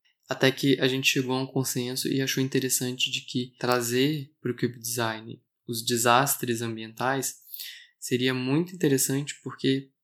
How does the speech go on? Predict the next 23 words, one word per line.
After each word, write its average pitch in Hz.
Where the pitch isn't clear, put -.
no 131
ano 135
passado, 131
em 120
dois 117
mil 117
e 113
dezenove, 117
é, 117
a -
gente 123
teve 127
bastante 139
notícias 143
relacionadas 120
a -
esse -
tema, 123
foi 120
um 120
tema 120
bem 117
polêmico. 117